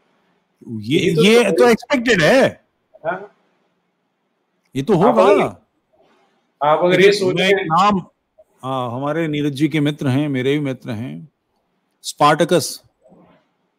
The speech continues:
Speaker 1: उस बच्चे के, का उठा लिया गया, सात आठ लोगों ने रेप किया, उसे मरने के लिए छोड़ दिया, किसी तरह से वो अपने घर पहुंचा, तो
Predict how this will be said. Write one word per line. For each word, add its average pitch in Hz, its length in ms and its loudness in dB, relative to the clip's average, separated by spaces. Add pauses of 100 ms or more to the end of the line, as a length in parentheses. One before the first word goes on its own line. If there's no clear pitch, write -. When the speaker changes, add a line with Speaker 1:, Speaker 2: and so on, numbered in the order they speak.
(680)
Speaker 1:
उस 139 140 -6
बच्चे 160 500 2
के, 190 420 -2 (440)
का 165 200 2
उठा 131 400 -8
लिया 170 260 0
गया, 160 500 -8 (220)
सात 139 340 -4
आठ 165 180 2
लोगों 156 280 -2
ने 151 120 -4
रेप 143 440 -4
किया, 147 320 -2
उसे 151 260 -12
मरने 147 480 -4
के 156 100 -6
लिए 151 100 -4
छोड़ 139 280 -10
दिया, 147 400 -8 (420)
किसी 180 300 2
तरह 156 280 2
से - 160 2
वो 156 100 2
अपने 151 260 0
घर 131 200 0
पहुंचा, 139 560 -4 (500)
तो 143 140 -2